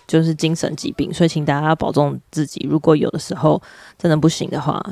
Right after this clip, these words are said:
就是务必要维持一下运动，然后吃一点让自己开心的东西，比如说我们今天又叫了手摇。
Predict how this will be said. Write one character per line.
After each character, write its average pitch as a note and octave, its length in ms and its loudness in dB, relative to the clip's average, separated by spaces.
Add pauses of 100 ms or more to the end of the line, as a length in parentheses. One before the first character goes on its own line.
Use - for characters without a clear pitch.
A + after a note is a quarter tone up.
(100)
就 D3+ 140 -4
是 D3+ 80 0
务 E3+ 140 4
必 D#3 160 0
要 D3 140 4
维 C#3+ 180 4
持 - 160 -8
一 D3+ 40 -4
下 C#3+ 220 2
运 D3 200 -4
动， C#3+ 180 0
然 C#3+ 80 -6
后 D3 240 2 (640)
吃 - 160 0
一 - 20 6
点 D3+ 160 2
让 C#3+ 180 2
自 C#3+ 80 -6
己 C#3 120 0
开 C3 180 -4
心 C#3 160 -2
的 A2+ 60 -2
东 - 200 -4
西， - 300 -8
比 C#3 140 -2
如 C#3 40 2
说 D3+ 140 0
我 - 60 -2
们 D#3 100 -10
今 - 100 -4
天 C#3 80 -4
又 D#3 120 2
叫 D#3+ 180 4
了 C3+ 80 4
手 - 220 0
摇。 - 320 -2